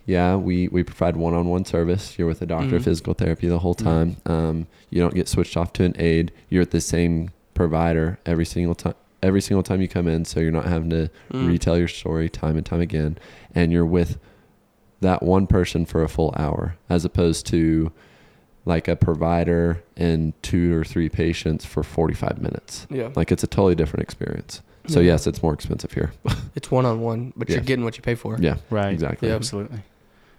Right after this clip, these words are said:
Speaker 3: Okay,
Speaker 1: So.
Speaker 3: so Chase, your question, bro. Tana, you can hop in this as well. Y'all guys both kinda tagged off of that anyway.
Speaker 2: No, go ahead.
Speaker 3: It says, "Chase, how do you stay so motivated when reading? I find it hard to read just one book,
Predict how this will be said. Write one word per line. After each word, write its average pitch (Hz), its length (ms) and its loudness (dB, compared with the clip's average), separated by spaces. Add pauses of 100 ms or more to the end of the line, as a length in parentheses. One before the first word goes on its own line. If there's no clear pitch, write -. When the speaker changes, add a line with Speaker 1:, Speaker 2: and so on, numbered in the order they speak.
(140)
Speaker 3:
Okay, 107 140 -2
Speaker 1:
So. - 120 -4
Speaker 3:
so 113 40 -4
Chase, 117 400 -2
your 113 160 0
question, 98 500 -6
bro. 95 220 -10 (1300)
Tana, 107 180 0
you 98 100 -2
can 98 140 -2
hop 95 200 -4
in 92 80 -4
this 95 220 -6
as 92 120 -8
well. 95 220 -6
Y'all 101 140 -2
guys 98 180 -4
both 98 220 -4
kinda 92 220 -4
tagged 92 300 -8
off 98 200 -10
of 92 60 -6
that 92 180 -4
anyway. 95 320 -2
Speaker 2:
No, 123 160 -8
go - 160 -10
ahead. 127 120 -10 (120)
Speaker 3:
It - 80 -10
says, - 200 -2
"Chase, 127 340 0
how 123 180 0
do 143 60 -2
you 151 100 0
stay 131 260 -2
so 123 160 0
motivated 107 640 0
when 95 160 -6
reading? 107 380 -2 (180)
I 113 80 -4
find 123 280 2
it - 100 -4
hard 113 380 0
to 110 80 -2
read 107 260 -2
just 98 240 -4
one 113 180 2
book, 104 380 0